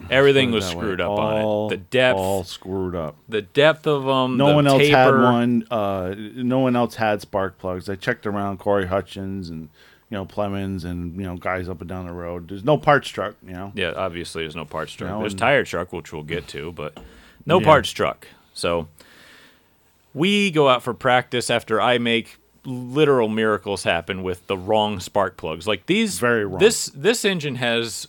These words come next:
Speaker 1: Fuelie heads on it, and anybody who knows Fuelie heads, they're like a, they're a four ninety-two casting head, and what they came on was, like, a very early seventies, like, a nineteen seventy Corvette,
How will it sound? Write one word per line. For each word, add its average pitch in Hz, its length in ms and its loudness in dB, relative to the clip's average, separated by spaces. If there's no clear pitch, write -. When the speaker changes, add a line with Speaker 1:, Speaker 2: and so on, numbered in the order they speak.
Speaker 1:
Fuelie 196 380 -2
heads 80 240 -4
on 69 160 -8
it, 73 80 -12
and 104 80 -6
anybody 143 320 -2
who 131 40 -4
knows 117 240 -4
Fuelie 92 360 -6
heads, 82 180 -8
they're 101 80 -4
like 101 160 -2
a, 87 80 -6
they're 120 140 2
a 98 40 -2
four 127 240 -2
ninety-two 98 400 -4
casting 85 400 -8
head, 78 220 -12
and 117 180 -2
what 143 200 0
they 131 120 2
came 107 280 -2
on 101 200 -4
was, 90 200 -4
like, 95 160 -4
a 87 40 -4
very 107 640 -2
early 104 300 -2
seventies, 95 500 -6
like, 85 100 -8
a 92 60 -8
nineteen 92 320 -10
seventy 80 380 -8
Corvette, 67 420 -10